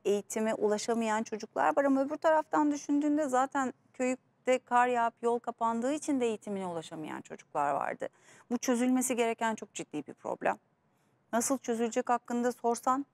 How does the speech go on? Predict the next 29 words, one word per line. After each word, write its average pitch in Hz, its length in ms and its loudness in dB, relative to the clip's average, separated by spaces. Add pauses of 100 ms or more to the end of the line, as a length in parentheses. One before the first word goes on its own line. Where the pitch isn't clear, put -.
keşke 233 380 -2
bilsem 214 400 -2
ve 202 60 2
yapabilsem. 165 560 -2 (760)
E, 214 80 0
elimizi 233 600 2
uzatabildiğimiz 214 760 -2
yere 180 200 2
kadar 208 260 0
uzatıyoruz 196 540 -2
ama 190 240 -2
bu 190 60 -12
kadar. 160 380 2 (1040)
E, 208 340 2
Su'nun 269 340 2
okul 277 260 0
kısmına 269 440 -2
gelince 254 540 2 (440)
çok - 280 -2
böyle 254 440 0
delicesine 247 600 0
akademik 240 480 -2
kaygıları 208 500 2
olan 233 420 2
bir 208 80 0
anne 226 280 0
hiçbir 262 240 -2
zaman 233 240 -2
olmadım. 190 440 -2